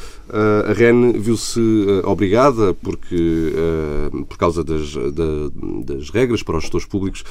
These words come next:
viu-se obrigada a cortar os bónus e outras remunerações, eh, variáveis, eh, incluindo os seus. Eh, nos últimos anos, o seu cala-, o seu salário, eh, caiu, eh, tanto quanto sei, para cerca de metade, eh, do que era em dois mil e nove, qualquer coisa, eh, por aí.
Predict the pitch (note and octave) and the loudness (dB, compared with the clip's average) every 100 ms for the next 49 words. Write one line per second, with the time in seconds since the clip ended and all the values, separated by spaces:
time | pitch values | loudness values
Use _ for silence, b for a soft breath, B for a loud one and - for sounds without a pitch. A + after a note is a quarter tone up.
0 | B B A2 - A#2 A#2+ A#2 A2 A#2 A2 | B B -4 0 2 2 2 0 2 2
1 | G#2 F2+ F2 A2+ C3 G#2+ G2+ F#2 F2 G2 | 2 0 2 4 4 4 2 0 -2 0
2 | F#2 - G2 F2+ - - D#2+ F#2 F#2+ A2 | 0 0 2 2 0 -4 0 2 4 4
3 | A#2+ A2+ B B - F#2 F#2+ F#2+ G2 A2 | 2 -2 B B -4 -2 0 2 0 2
4 | - E2 - B B B - G2 F#2+ F2 | 0 0 -2 B B B -2 2 2 2
5 | F2 E2 F2 F2 G2 G#2+ F#2+ A#2 A2 G#2 | 2 2 0 0 2 2 4 4 4 2
6 | G2+ G2+ G2+ G#2 F#2 - G2+ - G2 A2 | 0 4 2 2 -2 0 0 4 2 4
7 | A2 G2+ F2+ - G2+ A#2 B2+ B2 - - | 2 2 -2 2 4 6 4 0 -6 -2
8 | E2 D#2+ G2 - F#2 - G2+ - F2 E2+ | -2 0 -2 0 -2 2 0 2 -2 0
9 | G2 F2+ F2 F#2 F2+ F#2+ E2+ D2 b b | 0 0 0 2 2 2 0 -4 b b
10 | b G#2+ E2+ F2 F#2+ F2+ F2 E2+ E2 F2+ | b -2 -2 0 0 2 4 2 2 2
11 | E2 D#2+ E2 D2 C#2+ C#2 C#2+ D#2 C#2+ D2+ | 2 2 0 -2 -8 -8 -6 -8 -6 -4
12 | E2 D#2+ C#2+ D2 | -4 -4 -4 -8